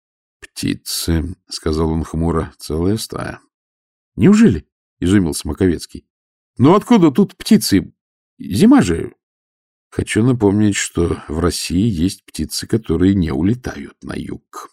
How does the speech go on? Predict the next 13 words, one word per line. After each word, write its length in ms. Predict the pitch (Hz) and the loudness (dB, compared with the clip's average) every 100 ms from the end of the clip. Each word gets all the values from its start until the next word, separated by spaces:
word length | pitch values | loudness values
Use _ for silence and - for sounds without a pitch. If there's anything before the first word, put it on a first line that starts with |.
| _ | _
озабоченно 540 | 85 82 82 85 110 107 | -6 -2 -2 -4 -4 0
заметил 480 | 90 87 - - | 2 0 -2 -6
Нестор 320 | 69 67 - 76 | -6 -12 -10 -10
Васильевич. 400 | 73 - - _ _ _ _ _ _ _ | -10 -14 -20 _ _ _ _ _ _ _
«Но 100 | 123 | 2
это 80 | 196 | 4
же 80 | 170 | 6
мелюзга, 440 | 233 277 233 208 | 8 8 6 4
так 160 | 117 123 | 2 0
высоко 360 | 175 208 214 233 | 0 0 2 4
они 140 | 233 | 6
не 80 | 262 | 6
поднимаются». 600 | 233 285 269 - - | 6 6 4 2 -6